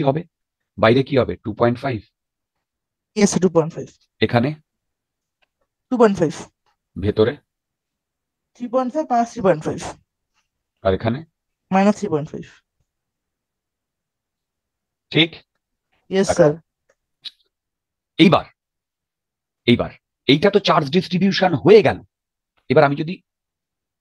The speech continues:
Speaker 1: এর বলি ক্যাপাসিট্যান্স সি, তাহলে বলো তো, আচ্ছা, আচ্ছা, আচ্ছা, আচ্ছা, এগুলো, হ্যাঁ, আমি এটা ভুল করেছি। ভুল না,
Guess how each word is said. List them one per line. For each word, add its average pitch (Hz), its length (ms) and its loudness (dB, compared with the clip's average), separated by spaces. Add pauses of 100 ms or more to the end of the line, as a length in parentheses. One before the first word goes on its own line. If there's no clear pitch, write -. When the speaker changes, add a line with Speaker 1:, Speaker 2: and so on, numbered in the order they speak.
(200)
Speaker 1:
এর 156 160 0
বলি 160 200 0
ক্যাপাসিট্যান্স - 460 -4 (120)
সি, - 120 -6 (800)
তাহলে 160 220 4
বলো 185 160 0
তো, 196 40 2 (880)
আচ্ছা, 113 160 -6
আচ্ছা, 101 120 -12
আচ্ছা, 95 120 -16
আচ্ছা, - 120 -18 (1120)
এগুলো, 110 220 0 (1500)
হ্যাঁ, 87 260 -8
আমি 90 100 -6
এটা 78 160 -12
ভুল 90 160 -6
করেছি। - 220 -16 (120)
ভুল 147 200 0
না, 113 60 -2